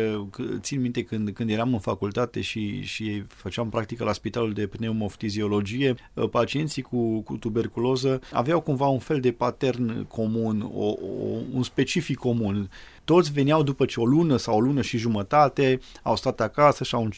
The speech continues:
au tușit tot mai mult și tot mai mult și tot mai mult, cu, cu o stare de febră sau subfebrilitate undeva la trei șapte, treizeci și șapte cu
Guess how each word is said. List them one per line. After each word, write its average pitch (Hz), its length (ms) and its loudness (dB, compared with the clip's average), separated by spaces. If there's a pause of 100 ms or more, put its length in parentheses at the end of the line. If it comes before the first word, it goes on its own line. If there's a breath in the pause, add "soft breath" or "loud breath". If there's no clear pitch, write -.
(120)
au 117 200 4
tușit 123 380 -2
tot 135 220 2
mai 107 160 2
mult 107 180 0
și - 120 -6
tot 117 200 4
mai 107 140 0
mult 104 160 0
și - 120 -10
tot 117 160 -2
mai 98 180 -4
mult, 143 240 -2
cu, 123 280 -2 (220 loud breath)
cu - 80 -6
o 123 60 0
stare 123 480 2 (220)
de 117 360 4
febră 143 440 2
sau 123 240 2
subfebrilitate 131 1040 0
undeva 117 260 2
la 120 120 4
trei 135 240 0
șapte, 117 380 0
treizeci 120 320 0
și 104 100 -6
șapte 117 320 -2
cu 110 380 -2